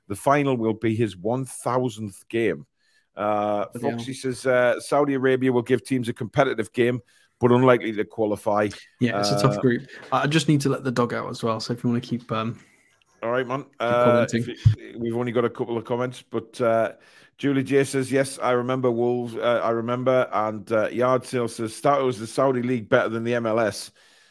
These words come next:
Speaker 1: uh, by ranging standards." Um, listen, the Saudi League is very, I don't know, it's not as, you don't see as much of the Saudi League, certainly, as you would see of the M L S. The M L S is pretty,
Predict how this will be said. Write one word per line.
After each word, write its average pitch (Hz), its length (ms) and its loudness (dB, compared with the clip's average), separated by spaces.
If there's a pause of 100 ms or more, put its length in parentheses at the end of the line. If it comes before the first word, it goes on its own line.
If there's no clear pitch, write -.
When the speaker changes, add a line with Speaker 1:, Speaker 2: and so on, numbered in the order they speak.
(200)
Speaker 1:
uh, 110 400 -2
by 107 280 -2
ranging 107 520 -4
standards." 107 640 -6 (380)
Um, 120 480 0 (600)
listen, 139 280 -4
the 131 60 0
Saudi 185 320 6
League 143 200 6
is 113 120 2
very, 120 540 4 (1500)
I 135 100 -2
don't 139 140 0
know, 135 120 4
it's - 160 -2
not 131 200 2
as, 120 100 -8 (720)
you 127 100 -2
don't 147 220 0
see 139 240 4
as 131 100 2
much 123 240 -2
of 104 120 -4
the 104 100 -4
Saudi 107 340 2
League, 98 220 -4
certainly, 110 340 -2
as 101 100 -6
you 110 80 -2
would 101 120 -6
see 113 180 -4
of 98 100 -4
the 104 120 -2
M 101 140 0
L 101 140 2
S. 98 180 -2
The 110 120 -2
M 113 140 0
L 110 100 0
S 104 160 -2
is 104 80 -14
pretty, 101 420 -8